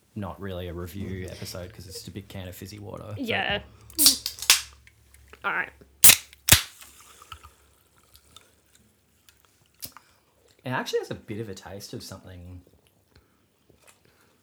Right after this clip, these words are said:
Speaker 2: It does.
Speaker 1: else. What is that? It's a bit chemical-y or something.
Speaker 2: Mm.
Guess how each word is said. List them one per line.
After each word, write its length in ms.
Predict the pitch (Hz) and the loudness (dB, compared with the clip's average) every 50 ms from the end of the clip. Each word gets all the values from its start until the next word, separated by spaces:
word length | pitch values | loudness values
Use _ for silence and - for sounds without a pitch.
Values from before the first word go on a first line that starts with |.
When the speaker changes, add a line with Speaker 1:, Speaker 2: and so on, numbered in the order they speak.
| _ _ _ _ _ - - - - _ _ - - - _ _ - - - | _ _ _ _ _ -20 -20 -20 -20 _ _ -20 -20 -20 _ _ -20 -20 -14
Speaker 2:
It 120 | - 254 - | -14 -10 -4
does. 280 | 339 311 269 - 196 | -2 0 2 2 0
Speaker 1:
else. 340 | 185 190 - - - - - - - _ _ _ _ _ _ _ _ _ _ _ _ _ _ _ _ _ _ _ _ _ _ _ _ _ _ _ _ _ _ - - 120 | 0 -2 -4 -6 -6 -8 -12 -18 -20 _ _ _ _ _ _ _ _ _ _ _ _ _ _ _ _ _ _ _ _ _ _ _ _ _ _ _ _ _ _ -20 -14 -12
What 180 | 139 208 233 | -8 -6 -4
is 180 | 131 147 196 - | -4 -6 -6 -6
that? 260 | - - - 117 - - _ - - - _ _ _ _ _ _ - - - | -6 -8 -8 -10 -18 -20 _ -20 -20 -20 _ _ _ _ _ _ -12 -10 -10
It's 100 | 120 - | -10 -10
a 40 | 139 | -8
bit 240 | 127 170 185 - - - - - - _ _ - - _ _ _ - - | -6 -6 -8 -8 -10 -18 -20 -20 -20 _ _ -20 -20 _ _ _ -20 -20
chemical-y 580 | - - 101 117 160 175 - 107 95 95 87 82 78 | -14 -10 -8 -8 -8 -6 -6 -6 -6 -6 -10 -12 -14
or 60 | 76 | -16
something. 420 | - - - 85 90 90 92 95 - _ _ _ _ _ _ _ _ - - - - | -16 -16 -18 -20 -20 -20 -20 -20 -20 _ _ _ _ _ _ _ _ -20 -20 -12 -6
Speaker 2:
Mm. 360 | 277 277 269 240 202 175 180 | -4 -2 0 0 -2 -4 -6